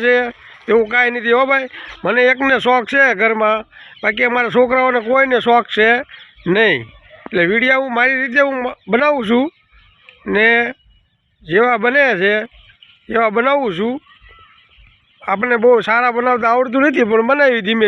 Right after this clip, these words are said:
ધીમે ભાઈ, સમજ્યા? જો આ બેન ગાડી ચલાવે છે જંગલમાં,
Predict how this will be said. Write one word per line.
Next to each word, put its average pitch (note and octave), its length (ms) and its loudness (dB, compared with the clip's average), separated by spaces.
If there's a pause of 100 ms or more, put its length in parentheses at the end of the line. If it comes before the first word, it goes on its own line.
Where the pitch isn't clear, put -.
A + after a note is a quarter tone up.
ધીમે G3+ 300 0
ભાઈ, D3 220 -2 (1700)
સમજ્યા? F#3+ 380 -2 (600)
જો F3 60 -6 (120)
આ F#3 120 -2
બેન G3+ 200 2
ગાડી G3 320 -2
ચલાવે E3+ 300 0 (100)
છે A#2+ 100 -14 (280)
જંગલમાં, D#3 460 -2